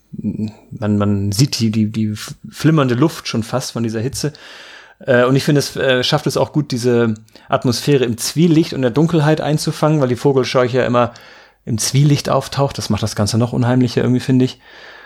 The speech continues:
Äh, also ja, schöne Landschaftsbilder. Ähm, tolle Sprecher, die hatten wir vorhin ja auch schon genannt. Auch Volker Brandt nochmal als Malz finde ich auch super, wie er über diese, äh,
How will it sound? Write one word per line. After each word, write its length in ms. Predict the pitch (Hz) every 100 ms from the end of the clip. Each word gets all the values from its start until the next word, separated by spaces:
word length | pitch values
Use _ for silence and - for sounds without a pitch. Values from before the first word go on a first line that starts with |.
| - - - - - _ -
Äh, 260 | 131 120 117 110 -
also 200 | 117 120
ja, 360 | 110 117 101 92 - -
schöne 240 | - 131
Landschaftsbilder. 840 | 117 135 - 135 - 139 135 131 127 113 _ _ _ _ _ _ _ _ _ _ _ _ - -
Ähm, 720 | 175 117 110 110 107 107 101 98 _ _ - - - - - - -
tolle 240 | 151 147
Sprecher, 440 | - 123 151 165
die 80 | 127
hatten 140 | 131 131
wir 80 |
vorhin 240 | - 135 139
ja 100 | 117
auch 140 | 127
schon 480 | - 127 131 117 113
genannt. 500 | 131 123 127 143 143 _ - - - - _ _
Auch 160 | 131 -
Volker 380 | - 151 151
Brandt 280 | 127 143 156
nochmal 260 | 151 147 135
als 180 | 127 135
Malz 320 | 143 165 -
finde 140 | 147
ich 40 | 131
auch 80 |
super, 300 | 120 165 135
wie 60 | 123
er 40 |
über 100 | 127
diese, 340 | 131 123 127 123
äh, 260 | 123 120